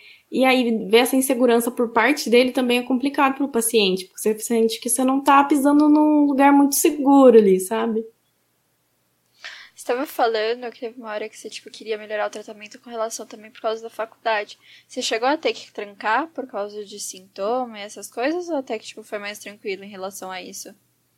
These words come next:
Speaker 1: Então, tive que trancar, né? Quando eu comecei a desenvolver os sintomas, eu tinha acabado de sair de casa, eu era caloura, e eu tava muito, muito focada nessa questão de tempo,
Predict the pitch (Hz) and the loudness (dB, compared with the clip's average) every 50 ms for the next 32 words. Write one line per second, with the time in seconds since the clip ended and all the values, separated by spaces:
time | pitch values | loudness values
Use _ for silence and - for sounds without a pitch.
0 | _ _ _ _ _ _ _ _ _ - - 311 339 339 - 214 196 208 - - | _ _ _ _ _ _ _ _ _ 4 6 6 8 8 8 6 6 4 -2 -6
1 | - _ _ _ - - - 311 285 302 285 294 - 285 302 311 311 311 233 185 | -16 _ _ _ -2 4 4 6 6 6 4 4 4 6 4 4 4 2 2 0
2 | 131 - - _ _ _ _ _ _ _ _ _ - 233 240 240 254 262 269 269 | 0 -2 -6 _ _ _ _ _ _ _ _ _ 0 2 4 6 6 4 4 2
3 | - 285 294 302 349 381 381 - - - 302 302 294 294 - 339 359 330 285 277 | 2 4 6 6 6 6 4 0 -2 2 4 4 4 4 4 6 6 6 6 6
4 | 269 262 254 220 226 233 226 233 226 262 269 285 285 262 262 247 - 262 254 247 | 6 6 6 6 4 4 4 2 2 4 6 6 6 4 2 -2 -4 -6 -6 -4
5 | - 240 220 208 240 247 277 294 302 285 240 - - - 240 233 233 - - 247 | -4 -2 2 4 6 6 6 4 2 0 -2 -2 0 2 2 2 0 -2 -2 0
6 | 202 185 185 190 208 269 302 - _ _ _ _ _ _ _ _ - 226 240 240 | 0 2 0 0 -2 -4 -6 -8 _ _ _ _ _ _ _ _ 0 2 2 2
7 | 247 240 240 - 285 285 269 226 208 208 214 214 214 220 269 381 453 - - _ | 2 0 2 2 2 4 6 6 6 6 4 4 4 2 2 2 0 -2 -10 _
8 | _ _ _ _ _ _ _ _ _ _ _ _ _ - - 262 254 247 247 247 | _ _ _ _ _ _ _ _ _ _ _ _ _ -4 0 0 2 2 2 2
9 | 240 240 226 220 - - - 254 254 285 277 269 269 277 285 277 285 285 311 339 | 2 2 2 0 0 2 0 0 2 4 2 4 4 4 4 6 6 6 6 6
10 | 370 359 330 285 277 285 320 330 330 - 285 269 269 - 247 220 - - 262 269 | 6 6 6 6 6 6 4 4 4 2 -2 -2 -2 -4 -10 -8 -2 0 2 4
11 | 285 277 247 233 226 226 233 233 240 - 262 240 - _ _ - - - 254 247 | 4 4 2 2 2 0 0 -2 -4 -6 -6 -8 -8 _ _ -10 -8 -4 -2 0
12 | 254 247 220 254 285 277 - _ - 220 214 214 208 214 208 - - - 180 - | 0 0 0 0 -2 -2 -4 _ 2 4 4 4 4 0 -2 -6 -10 -10 -10 -10